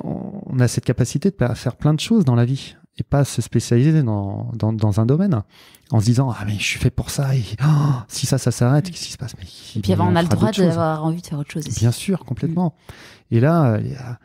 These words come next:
Speaker 1: c'est pour ça que je continue à voir aussi, euh, tous, tous les Florent Manodou, les Camille Lacour, euh,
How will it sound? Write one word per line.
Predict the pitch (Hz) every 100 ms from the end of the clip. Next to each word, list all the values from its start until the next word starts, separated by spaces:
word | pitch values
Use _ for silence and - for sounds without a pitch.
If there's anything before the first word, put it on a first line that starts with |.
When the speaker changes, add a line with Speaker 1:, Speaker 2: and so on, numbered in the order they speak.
| _ _ _ _ _ _ -
Speaker 1:
c'est | 127 -
pour | -
ça | -
que | 117
je | -
continue | 117 - 120 120
à |
voir | 107 120 117
aussi, | 104 - 135 135
euh, | 110
tous, | - 120
tous | 113 120
les | 107
Florent | - - 92
Manodou, | 95 98 98
les | 107 98
Camille | 107 101
Lacour, | 101 - - 127 107
euh, | 101